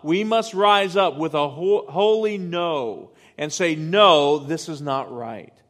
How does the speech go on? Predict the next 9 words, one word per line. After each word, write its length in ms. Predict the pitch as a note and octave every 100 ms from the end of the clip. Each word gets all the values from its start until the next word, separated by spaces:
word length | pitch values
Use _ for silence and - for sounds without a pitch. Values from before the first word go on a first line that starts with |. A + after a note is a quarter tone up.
| _ _ _ _ _ _ _ _ _
'Cause 140 | - E3
we 140 | F#3+
can't 300 | G3+ A3+ G#3+
let 160 | G#3 G3+
the 80 | F3+
law 580 | F3 G#3+ G3+ E3 D#3
dictate 640 | D3 G#3 G3+ E3+ D3 C3+ -
our 160 | D3
ethics. 760 | A#2 D3 D3+ - G2 _ _ -